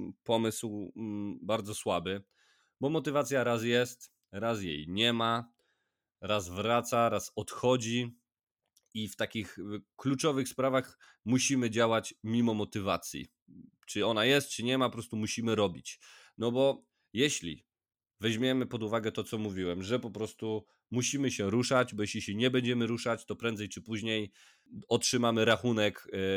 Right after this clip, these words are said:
e, <laughs> za to nieruszanie w postaci bólu, w postaci braku zakresu w ruchu i po prostu drastycznego pogorszenia naszego stanu zdrowia. Jeśli wiemy, że taki rachunek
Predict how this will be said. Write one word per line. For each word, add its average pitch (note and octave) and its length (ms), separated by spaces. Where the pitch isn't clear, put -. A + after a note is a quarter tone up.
e, C3+ 80
<laughs> - 0
za A2 160
to A2 120
nieruszanie G#2+ 640
w - 60
postaci G2 600
bólu, C#3 720
w - 180
postaci G2 880
braku A2+ 380
zakresu B2+ 480
w A#2+ 60
ruchu C3+ 560
i A2 460
po G2+ 100
prostu A2 240
drastycznego G#2+ 800
pogorszenia G#2 600
naszego G2 340
stanu F#2+ 360
zdrowia. F2+ 360
Jeśli A#2 280
wiemy, C#3+ 240
że A#2 100
taki B2+ 320
rachunek A2+ 440